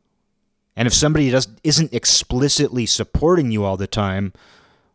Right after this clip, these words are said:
well, they're a hater. They hate you. I think we've gotten into that mindset, and we, and in general, we've gotten into this sort of, like, wartime thinking about everything.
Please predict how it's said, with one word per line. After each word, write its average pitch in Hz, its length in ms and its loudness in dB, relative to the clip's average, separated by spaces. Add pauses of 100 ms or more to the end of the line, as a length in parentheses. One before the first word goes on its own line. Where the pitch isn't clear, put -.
(340)
well, 117 100 -2
they're 127 160 0
a 104 40 -4
hater. 110 520 -8 (400)
They 123 120 -4
hate 135 340 -6
you. 71 80 -12 (1200)
I 117 80 -4
think 175 220 -2
we've 170 120 2
gotten 135 300 0
into 127 180 -2
that 107 200 0
mindset, 107 680 0 (340)
and 147 120 2
we, 160 200 2
and 160 120 0
in 170 140 0
general, 175 400 2
we've 120 140 0
gotten 170 260 0
into 143 160 0
this 123 160 0
sort 156 280 2
of, 101 140 -4
like, 110 160 -2
wartime 104 720 0
thinking 123 460 -4
about 90 220 -6
everything. 87 480 -10